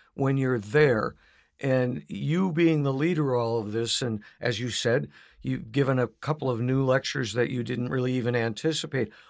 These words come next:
What kind of things do you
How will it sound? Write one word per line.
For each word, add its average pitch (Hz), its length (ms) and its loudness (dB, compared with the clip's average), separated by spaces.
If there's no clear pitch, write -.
What 202 340 0
kind 202 260 2
of 170 100 0
things 156 480 0
do 156 100 0
you 156 280 4